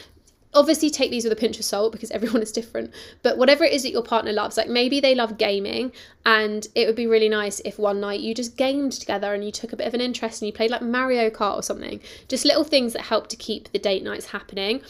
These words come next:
And I also think alongside that, it's really important to have alone time.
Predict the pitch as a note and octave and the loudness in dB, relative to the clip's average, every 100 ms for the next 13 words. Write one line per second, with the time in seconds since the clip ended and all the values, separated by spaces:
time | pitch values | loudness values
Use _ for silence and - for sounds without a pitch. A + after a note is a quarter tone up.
0 | - - - B3 B3 C4 C#4 D#4+ D4+ B3 | -20 -20 0 4 6 6 6 4 4 2
1 | - A#3+ A3+ A3+ C4 B3 B3 - - A3+ | 2 2 2 2 4 4 0 -4 0 2
2 | - - - - A#3 A#3 A3 A3+ B3 C4+ | 0 -10 -20 0 0 0 4 6 6 2
3 | C4+ A#3+ A#3 A3+ A3+ A#3+ - - A3+ G#3+ | -2 -2 2 2 2 -2 -4 -8 -6 -2
4 | G3 G3 F#3+ G3 G3 A#3 | -2 -2 -4 -6 -4 -4